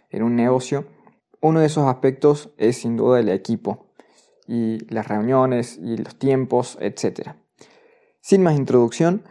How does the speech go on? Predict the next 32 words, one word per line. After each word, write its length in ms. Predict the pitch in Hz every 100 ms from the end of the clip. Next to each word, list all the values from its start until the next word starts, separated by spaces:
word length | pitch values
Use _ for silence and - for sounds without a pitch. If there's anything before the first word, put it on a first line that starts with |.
| _
comencemos 540 | - 120 123 151 156 147
con 340 | 160 165 - 131
las 180 | 127
cinco 440 | - 185 190 185 170
disfunciones 560 | 127 107 117 135 127
de 40 | 123
un 100 | 110
equipo. 440 | 98 82 - - _ _ _ -
Cada 240 | 151 151
una 180 | 151 151
de 80 | 147
ellas 340 | 156 175 165 -
representa 960 | - 113 - 127 156 160 156 156 151 -
una 200 | 185 170
etapa 640 | 147 - 175 175 151 - _ _ _ _ _ _ -
que, 340 | 131 123 120
si 160 | - 135
no 80 |
está 180 | 151 151
resuelta, 800 | 147 131 131 156 170 185 185 - -
deriva 580 | 117 117 135 143 143 -
en 120 | 113
la 80 | 110
siguiente 680 | - 113 110 107 107 104
como 220 | 135 101
consecuencia. 760 | 95 110 104 110 131 98 - _ _ _ -
Cada 180 | 139 131
etapa 420 | 127 135 156 -
es 240 | 127 -
un 180 | 131 120
problema, 600 | 110 104 95 127 143 98
básicamente. 760 | 95 - - 104 90 - -